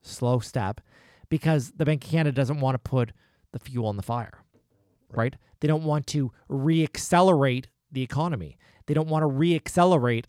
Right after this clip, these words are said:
Speaker 1: the housing market. And the one interesting thing is, here in Halifax, our housing market is still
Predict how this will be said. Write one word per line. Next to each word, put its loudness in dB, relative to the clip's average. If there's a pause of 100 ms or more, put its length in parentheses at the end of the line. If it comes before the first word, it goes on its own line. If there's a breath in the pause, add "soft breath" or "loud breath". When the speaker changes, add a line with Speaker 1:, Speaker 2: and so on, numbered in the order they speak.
Speaker 1:
the -4
housing -2
market. -4 (640)
And -2
the 0
one -2
interesting -6
thing -4
is, -6
here -6
in -2
Halifax, -8 (920 soft breath)
our -2
housing 0
market -4
is -4
still -2